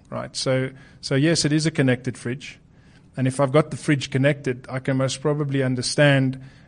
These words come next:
the health of that fridge, the health of the machine, the health of the engine. Um, and before that actually breaks, I can let the manufacturer know. And on the back of that, uh, essentially the manufacturer can become predictive in terms of, or proactive in terms of how he actually maintains,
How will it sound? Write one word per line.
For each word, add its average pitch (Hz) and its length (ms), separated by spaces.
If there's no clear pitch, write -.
the 127 80
health 156 300
of 127 140
that 123 200
fridge, 135 340
the 123 120
health 135 240
of 127 140
the 123 100
machine, 131 560
the 120 80
health 135 260
of 127 120
the 127 140
engine. 131 480
Um, 127 280
and 135 160
before 160 320
that 139 240
actually 135 300
breaks, 135 420
I 123 80
can 131 160
let 131 160
the 135 80
manufacturer 131 760
know. 131 120
And 147 280
on 127 120
the 123 60
back 131 300
of 127 140
that, 139 480
uh, 151 60
essentially 147 500
the 131 80
manufacturer 131 640
can 131 240
become 131 300
predictive 135 640
in 127 140
terms 135 320
of, 120 180
or 123 140
proactive 139 600
in 123 100
terms 135 260
of 127 140
how 127 120
he 131 140
actually 127 240
maintains, 127 640